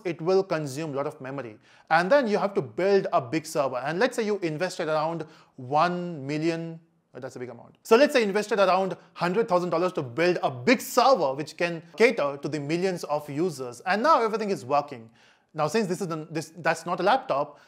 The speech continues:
so it will have a good computing power, and you have to make sure that you install a good O S, which will not go on update frequently. And also, you have to provide security. Now, in the earlier days, you have to do everything by yourself. Get a room,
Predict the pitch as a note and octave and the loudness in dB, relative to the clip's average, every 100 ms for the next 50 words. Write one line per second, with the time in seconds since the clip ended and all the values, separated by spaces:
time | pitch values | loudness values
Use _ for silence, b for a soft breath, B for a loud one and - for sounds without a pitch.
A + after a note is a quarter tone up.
0 | b - - F3 F3 F3+ E3+ E3 C#3+ D3+ | b -6 -2 0 0 0 2 0 -2 -4
1 | C#3+ C3+ C3 C3+ - F3+ F#3 F#3+ F#3+ D#3 | -6 -6 -8 -6 4 6 6 6 4 2
2 | C#3+ C#3 C#3+ D3 D3+ D3+ D#3 D3+ D#3+ D#3 | 0 -2 -4 -4 -4 -2 -2 -4 -2 0
3 | D3+ D3 C#3+ D3 D3 C3+ E3+ D#3+ D#3 C3 | 0 -2 -4 -4 -4 -4 0 0 0 -4
4 | C#3+ - C#3+ D3+ F3+ C#3+ C#3+ C3+ D3 C3 | -6 -4 -4 -2 -4 -8 -8 -6 -6 -2
5 | C#3+ D3+ D3 C3+ A#2 D3 D3 B2+ - D3 | -2 0 -2 -6 -6 -6 -6 -10 -10 -6
6 | F3 G#3 b b b b F#3 G3 G#3 C#4+ | -6 -6 b b b b -2 0 6 6
7 | - D#3 D#3+ D#3 F3+ D3 C#3+ D#3 - B2+ | 4 -4 -2 -4 -4 -2 0 -2 -4 -8
8 | C#3+ C3 A#2+ A#2 G#2+ b b - G#3 G#3+ | -6 -6 -10 -18 -20 b b -2 0 2
9 | A#3 A3 B3 D#4 B3+ B2+ B2 C3 - F3 | 2 2 2 0 0 -2 -8 -10 -4 -2
10 | F3+ A#3+ G#3+ D#3+ F#3 F#3 F#3 G#3+ B3+ E3+ | 2 0 0 -2 -2 0 -2 -2 -4 -6
11 | E3 E3+ - B2 D3+ D3+ D#3 D3 C#3+ B2+ | -10 -12 -10 -2 2 4 2 -4 -10 -4
12 | C3+ C#3 - A#2 G#2 _ D3+ D#3+ E3 C4 | -4 -4 -8 -10 -12 _ -4 0 2 0
13 | C#4+ | -2